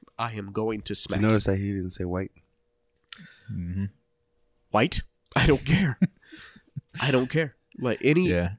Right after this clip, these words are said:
Speaker 1: any individual walks up to me and spits me in, spits on my face, I am going to punch you, and I'm going to punch you hard.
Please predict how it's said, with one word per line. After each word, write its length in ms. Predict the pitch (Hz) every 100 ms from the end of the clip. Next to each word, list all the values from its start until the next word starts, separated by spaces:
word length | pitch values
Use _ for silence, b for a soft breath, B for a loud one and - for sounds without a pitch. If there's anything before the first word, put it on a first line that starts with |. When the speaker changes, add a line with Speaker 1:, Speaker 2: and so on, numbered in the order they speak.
| -
Speaker 1:
any 540 | 143 185 214 208 202
individual 580 | 196 202 202 160 143 117
walks 260 | 123 139 -
up 120 | 156
to 80 | 170
me 100 | 156
and 100 | 127
spits 280 | - 151
me 100 | 160
in, 140 | 151 131 - -
spits 380 | - - 185 -
on 140 | 143
my 160 | 156 175
face, 420 | 180 156 110 - -
I 160 | 113 135
am 180 | 147 139
going 320 | 139 135 139
to 140 | -
punch 320 | 139 120 120 -
you, 120 | 123
and 80 | 113
I'm 60 |
going 220 | 101 101
to 80 | 98
punch 300 | - 95 101
you 80 | 135
hard. 300 | 120 104 95